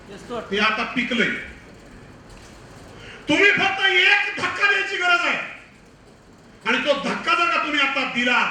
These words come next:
परंतु तुम्हाला तो फार विचारपूर्वक द्यावा लागेल.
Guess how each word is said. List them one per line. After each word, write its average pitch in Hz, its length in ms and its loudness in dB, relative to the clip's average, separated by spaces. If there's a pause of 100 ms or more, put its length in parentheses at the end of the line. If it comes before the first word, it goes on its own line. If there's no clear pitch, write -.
(1000)
परंतु 220 440 -6
तुम्हाला 233 440 -2
तो 254 460 -6
फार 254 300 2
विचारपूर्वक 262 580 -4
द्यावा 254 220 -2
लागेल. 254 240 0